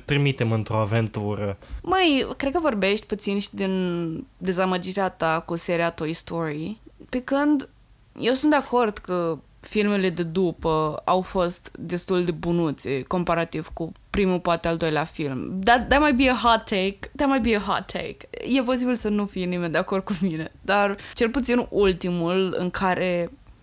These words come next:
Speaker 2: Woody se întâlnește cu ciopănița aia și ajung să, ajunge să-și părăsească copilul și să-și dea seama că finally has to let it go și toate alea și,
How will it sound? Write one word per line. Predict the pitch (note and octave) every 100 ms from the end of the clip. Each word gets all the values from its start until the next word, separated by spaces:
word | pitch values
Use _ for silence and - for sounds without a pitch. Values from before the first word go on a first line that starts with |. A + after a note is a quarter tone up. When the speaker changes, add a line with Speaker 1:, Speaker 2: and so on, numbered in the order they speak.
| - -
Speaker 2:
Woody | - G3 G#3 F#3+ G3 F3+ F3+
se | - F#3+ F3 E3+ E3+ E3 E3 D#3+
întâlnește | F#3 F3+ F3+ F#3 - F#3
cu | - E3+ E3 D#3+ E3 E3 F3+ -
ciopănița | G3 F#3 F3+ F#3 F#3 F#3+ E3+
aia | F3 F3 F3
și | - F3+ E3+ -
ajung | - F3 F3+ F#3
să, | - F3+ -
ajunge | F3+ F3+ F#3 F3+
să-și | - E3+
părăsească | - E3+ E3+ F3 F3 F3+
copilul | - E3+ - E3 E3 E3
și | E3
să-și | - F3 F3
dea | F3
seama | F3 E3+ E3+ E3+
că | F3 F3 E3+ - -
finally | - G3 G3 F3+
has | F#3 F3+
to | - F3 E3+
let | E3+
it | E3+
go | E3 E3+
și | F3
toate | F3 -
alea | E3 E3 F3
și, | - G3